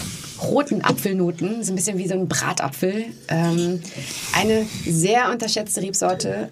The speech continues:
aber die jetzt gerade so ein bisschen Underdog-mäßig irgendwie gefeiert wird und die, ja,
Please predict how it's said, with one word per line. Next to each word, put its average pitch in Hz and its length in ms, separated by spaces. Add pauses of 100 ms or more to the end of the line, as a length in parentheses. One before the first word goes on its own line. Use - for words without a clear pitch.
aber 175 420 (240)
die 180 80
jetzt 170 200
gerade 165 460 (560)
so 175 120
ein 170 40
bisschen 165 560 (340)
Underdog-mäßig 190 840
irgendwie 180 280
gefeiert 170 440
wird - 240
und - 260
die, 131 240 (300)
ja, - 220